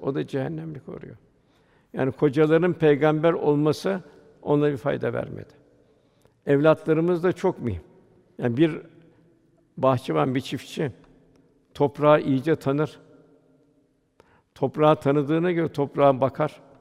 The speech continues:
O-, ona göre o toprakta yetişecek tohumları yerleştirir. O toprağı korur sonra, tarla farelerinden korur.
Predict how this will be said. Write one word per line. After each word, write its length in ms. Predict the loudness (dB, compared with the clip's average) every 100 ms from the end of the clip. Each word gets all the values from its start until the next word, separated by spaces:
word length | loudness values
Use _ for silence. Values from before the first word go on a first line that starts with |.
| _ _ _ _ _ _ _ _ -20 -20
O-, 120 | -16 -6
ona 300 | 0 2 2
göre 420 | 2 2 2 0 -16 -20 -20 -20 _
o 120 | -4
toprakta 520 | 0 0 2 0 2 0
yetişecek 600 | 0 -2 -8 -4 -6 -6 -16 _ _ _ _
tohumları 460 | 0 2 4 2 2
yerleştirir. 720 | 2 0 -2 -8 -10 -12 -14 -20 _ _ _ _ _ -2
O 140 | -2
toprağı 480 | 0 0 2 2 2
korur 260 | -2 0
sonra, 260 | -4 -4 -4
tarla 320 | 0 2 2
farelerinden 680 | 2 2 4 0 -2 -4 -8
korur. 380 | -8 -14 -14